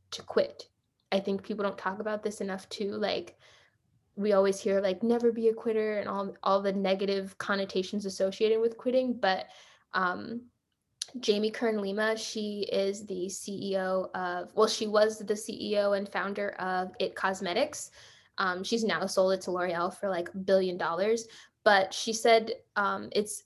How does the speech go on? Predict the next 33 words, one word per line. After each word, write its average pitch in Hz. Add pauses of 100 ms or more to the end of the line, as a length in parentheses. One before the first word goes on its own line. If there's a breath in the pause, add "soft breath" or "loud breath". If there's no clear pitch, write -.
(160)
just 240
as 269
important 233
to 220
know 196
when 185
to 202
let 196
go 175
of 208
a 220
dream 233
as 185
it 185
is 185
to -
know 170
when 170
to 175
chase -
one." 247 (460 loud breath)
And 196
I 190
think 220
if 220
I 190
had 208
held 196
on 190
so 190
tightly 180
to 202
this 190